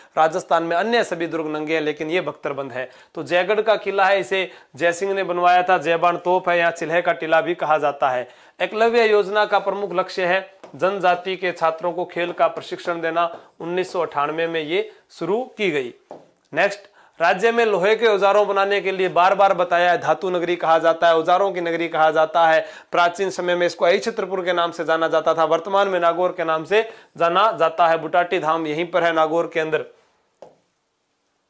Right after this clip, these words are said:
अग्नि नृत्य का उद्गम, अग्नि नृत्य का जो उद्गम होता है वो बीकानेर में होता है। और बीकानेर के अंदर किस संप्रदाय से संबंधित है? जसनाथी संप्रदाय से है, जसनाथी संप्रदाय से है।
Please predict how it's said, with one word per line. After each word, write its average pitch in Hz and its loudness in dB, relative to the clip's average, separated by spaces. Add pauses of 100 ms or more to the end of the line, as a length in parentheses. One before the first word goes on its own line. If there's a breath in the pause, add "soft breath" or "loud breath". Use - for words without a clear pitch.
(800 soft breath)
अग्नि 226 0
नृत्य 220 2
का 220 2
उद्गम, 180 0 (380 loud breath)
अग्नि 240 0
नृत्य 226 0
का 214 4
जो 185 2
उद्गम 185 0
होता 175 2
है 190 4
वो 180 0
बीकानेर 180 0
में 185 -6
होता 180 0
है। 208 4
और 180 0
बीकानेर 185 -2
के 185 -8
अंदर 175 -4
किस 214 -6
संप्रदाय 175 0
से 175 -10
संबंधित 170 -6
है? 196 0 (320 loud breath)
जसनाथी 190 -2
संप्रदाय 165 -2
से 180 -2
है, 180 0
जसनाथी 160 -4
संप्रदाय 175 -2
से 185 -6
है। 202 0